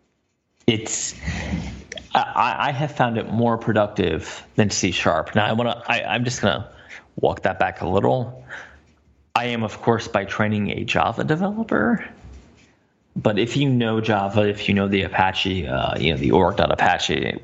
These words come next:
everybody who does Java will know what I'm talking about. Classes that you can import, they're all, you can bring everything you know right into Kotlin.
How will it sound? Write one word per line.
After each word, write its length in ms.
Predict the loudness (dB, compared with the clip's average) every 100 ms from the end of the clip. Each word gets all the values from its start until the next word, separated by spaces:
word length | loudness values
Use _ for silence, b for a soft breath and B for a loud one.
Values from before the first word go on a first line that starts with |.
| -2
everybody 340 | 0 0 -2
who 100 | -4
does 180 | -2 -2
Java 320 | 0 -2 -2
will 140 | -4 0
know 120 | 0
what 100 | 0
I'm 80 | -2
talking 380 | -2 -2 0
about. 340 | 0 0 -2 -2
Classes 460 | 0 0 -2 -4
that 120 | -2 -2
you 100 | 0
can 120 | 0
import, 600 | 0 2 2 4 0 -4 B B B B B B B -2
they're 220 | 2 2
all, 220 | 2 0
you 140 | -2 -2
can 200 | 0 2
bring 280 | 2 2 2
everything 500 | 2 0 -2 0 0
you 160 | 2
know 400 | 2 2 0 -4 B
right 440 | -4 0 2 0 -2
into 300 | -2 0 -4
Kotlin. 600 | -2 -2 -2 -6 -10 -10